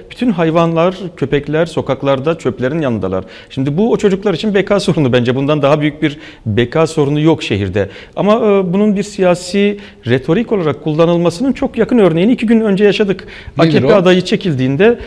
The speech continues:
Speaker 1: M H P adayının yaptığı açıklama işte şehri bölücülere, hainlere <laughs> teslim etmeyeceğiz. E, yani vatanı bu kadar seviyorsanız, e,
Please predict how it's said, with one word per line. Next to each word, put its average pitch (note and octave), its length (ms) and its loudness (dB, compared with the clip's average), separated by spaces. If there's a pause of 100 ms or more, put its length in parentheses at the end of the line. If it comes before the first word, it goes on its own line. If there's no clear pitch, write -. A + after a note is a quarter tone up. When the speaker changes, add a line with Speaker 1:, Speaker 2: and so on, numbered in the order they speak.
(140)
Speaker 1:
M D#3+ 140 2
H G3 80 6
P G#3+ 120 -2
adayının E3 280 4
yaptığı F3 420 2
açıklama E3+ 520 0
işte F#3 400 2
şehri F3 520 2 (260)
bölücülere, D3+ 720 2
hainlere D#3+ 480 4
<laughs> F3+ 60 -6
teslim D#3 320 -2
etmeyeceğiz. A#2+ 600 2 (260)
E, A#2+ 80 0
yani C3+ 220 2
vatanı D#3 300 0
bu F3 40 -4
kadar D#3 240 0
seviyorsanız, B2+ 840 -2
e, D3 60 -2